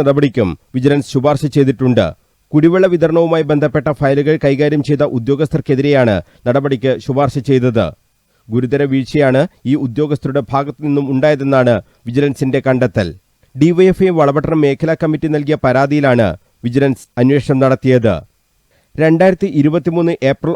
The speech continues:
ഒന്ന് മുതൽ മെയ് മുപ്പത്തിയൊന്ന് വരെ നടന്ന കുടിവെള്ള വിതരണത്തിലാണ് ക്രമക്കേട് കണ്ടെത്തിയത്. ഓരോ ദിവസവും കുടിവെള്ള വിതരണം നടത്തിയതിന്റെ ട്രിപ്പ് ഷീറ്റ് സൂക്ഷിച്ചിരുന്നില്ല.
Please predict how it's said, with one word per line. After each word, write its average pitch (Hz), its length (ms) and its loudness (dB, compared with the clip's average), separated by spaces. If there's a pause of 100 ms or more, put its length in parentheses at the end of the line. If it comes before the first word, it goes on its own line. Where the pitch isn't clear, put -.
(100)
ഒന്ന് 156 180 2
മുതൽ 151 320 0
മെയ് 135 180 2
മുപ്പത്തിയൊന്ന് 151 580 -4
വരെ 147 200 0 (260)
നടന്ന 139 240 -2
കുടിവെള്ള 147 440 -2
വിതരണത്തിലാണ് 135 800 0 (240)
ക്രമക്കേട് 135 500 0
കണ്ടെത്തിയത്. 131 580 0 (600)
ഓരോ 135 340 2
ദിവസവും 139 400 -2
കുടിവെള്ള 139 440 -2
വിതരണം 139 260 0
നടത്തിയതിന്റെ 139 520 -2
ട്രിപ്പ് 135 320 -8
ഷീറ്റ് - 260 -6
സൂക്ഷിച്ചിരുന്നില്ല. 127 840 -2